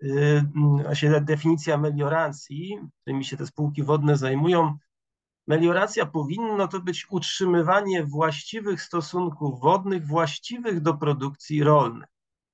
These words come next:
U nas to bardzo często było tylko osuszanie terenu. Jest oczywiście gmina, miasto, tak, zależy, w jakiej jednostce państwo się znajdujecie. I tutaj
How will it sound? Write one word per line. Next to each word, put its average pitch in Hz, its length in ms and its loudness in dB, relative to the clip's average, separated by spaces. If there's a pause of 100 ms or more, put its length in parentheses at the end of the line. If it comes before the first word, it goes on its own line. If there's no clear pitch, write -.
(200)
U 214 120 -8
nas 202 280 2
to 160 140 -6
bardzo 185 420 0
często 160 600 -6
było 180 360 -2
tylko 156 680 -2 (400)
osuszanie 160 720 -2
terenu. - 420 -16 (2000)
Jest 214 320 2
oczywiście 202 720 2
gmina, 156 720 4 (1300)
miasto, 143 520 -2
tak, 147 360 -6
zależy, 127 360 -6
w 123 40 -12
jakiej 131 260 -2
jednostce 127 420 -2
państwo 135 340 -2
się - 160 -6
znajdujecie. 127 960 0 (1120)
I 240 260 -2
tutaj 214 720 2